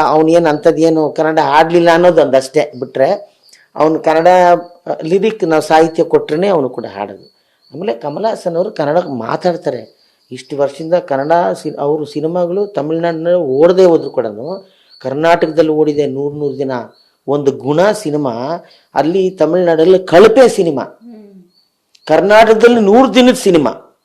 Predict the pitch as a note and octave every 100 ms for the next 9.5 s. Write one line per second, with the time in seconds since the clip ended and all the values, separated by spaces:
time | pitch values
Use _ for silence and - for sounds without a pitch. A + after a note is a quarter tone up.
0 | _ A#3+ B3 - D#3+ - _ _ _ _
1 | _ _ _ _ _ C#3 D3 G#3+ A3+ G3
2 | E3+ F3 G3 G3+ G3 - E3+ E3 D#3+ C#3
3 | E3 G#3+ - - - - D3 D3+ D3+ D3+
4 | D3 B2 A#2 A2+ A2 A2 _ _ _ -
5 | A#2 D3 F#3 G3+ F#3 F3 D#3+ D3+ D3+ D3+
6 | C3 B2+ C#3+ B2+ - B2 A#2 G#2+ _ _
7 | _ _ - B2+ D3 B2+ C#3+ C3 C#3 C#3+
8 | B2+ A#2 C3 D3 D#3+ - C#3 D3+ D3+ C3+
9 | B2+ A2+ A2+ A2